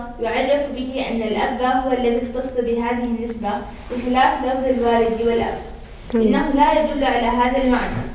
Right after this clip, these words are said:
Speaker 1: إذ ليس فيه لام الاختصاص. وكذا يشير، وكذا يشير هذا إلى أن للأب حق، آه، حق التملك في مال ولده عند الحاجة لأنه مملوكة،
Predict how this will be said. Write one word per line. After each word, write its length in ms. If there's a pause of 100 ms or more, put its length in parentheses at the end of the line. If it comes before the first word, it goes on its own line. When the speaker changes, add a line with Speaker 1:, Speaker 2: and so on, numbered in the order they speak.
(220)
Speaker 1:
إذ 60
ليس 320
فيه 360
لام 320
الاختصاص. 640 (360)
وكذا 400
يشير، 600 (120)
وكذا 500
يشير 360 (120)
هذا 300 (400)
إلى 160
أن 320
للأب 500 (140)
حق، 340
آه، 180
حق 340
التملك 680
في 320
مال 300
ولده 380 (380)
عند 200
الحاجة 460 (460)
لأنه 460
مملوكة، 580